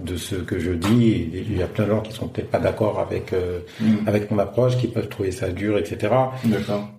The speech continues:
Speaker 1: Maintenant, moi, c'est mon expérience. Ce que je vois, c'est qu'il y a des, quand même,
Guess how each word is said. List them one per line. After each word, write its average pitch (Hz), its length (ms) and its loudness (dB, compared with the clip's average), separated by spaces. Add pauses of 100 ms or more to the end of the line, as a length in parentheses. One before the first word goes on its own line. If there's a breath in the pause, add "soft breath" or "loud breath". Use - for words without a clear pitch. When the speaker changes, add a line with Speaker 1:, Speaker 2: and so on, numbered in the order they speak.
Speaker 1:
Maintenant, 104 320 0
moi, 110 140 4
c'est 98 180 0
mon 101 180 0
expérience. 113 560 2 (260)
Ce - 100 -20
que 113 120 2
je 95 80 -2
vois, 110 260 2
c'est 98 200 -6
qu'il 92 280 -4
y 90 80 -2
a 90 80 -4
des, 87 360 -6 (280)
quand - 140 2
même, 135 360 2